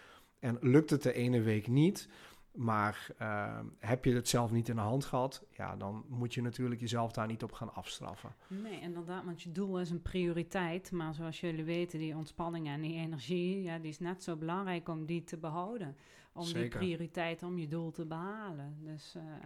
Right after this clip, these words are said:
Speaker 2: ja.
Speaker 1: Ja, eh, absoluut, absoluut waar.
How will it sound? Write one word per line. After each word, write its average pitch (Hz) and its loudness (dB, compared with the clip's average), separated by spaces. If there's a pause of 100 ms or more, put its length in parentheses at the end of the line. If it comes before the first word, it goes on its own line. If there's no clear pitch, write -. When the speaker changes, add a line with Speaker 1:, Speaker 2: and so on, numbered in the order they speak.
(240)
Speaker 2:
ja. 190 -8 (1120)
Speaker 1:
Ja, 110 2 (240)
eh, - -6
absoluut, 143 6
absoluut 131 2
waar. 104 0